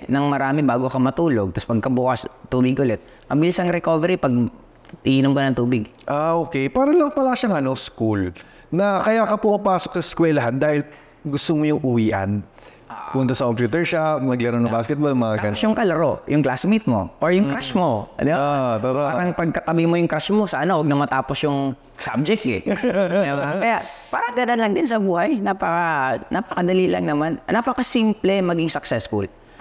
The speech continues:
Speaker 1: Kaya lang tao gusto kasing kom-, komplikadong sagot eh.
Speaker 2: Mm.
Speaker 1: Kaya iisip nila ng komplikado, akala tuloy nila ang hirap maging
Speaker 2: Mm.
Speaker 1: mayaman, maging successful.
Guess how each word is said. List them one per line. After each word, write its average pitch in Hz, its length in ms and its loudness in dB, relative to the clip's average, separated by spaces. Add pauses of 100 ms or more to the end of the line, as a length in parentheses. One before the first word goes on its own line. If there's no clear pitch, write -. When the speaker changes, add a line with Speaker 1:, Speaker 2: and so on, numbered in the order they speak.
(260)
Speaker 1:
Kaya 180 200 0
lang 202 160 4
tao 175 180 0
gusto 165 180 0
kasing 170 280 -2
kom-, 160 280 0 (180)
komplikadong 160 640 -2
sagot 131 340 -4
eh. 98 100 -6 (220)
Speaker 2:
Mm. 139 240 -12
Speaker 1:
Kaya 165 120 -4
iisip 190 400 2
nila 175 240 2
ng 175 140 0
komplikado, 160 560 0
akala 147 320 0
tuloy 143 240 0
nila 147 180 0
ang 147 80 4
hirap 123 420 -2
maging 135 300 2
Speaker 2:
Mm. 127 60 2
Speaker 1:
mayaman, 175 420 0
maging 120 220 2
successful. 143 440 -4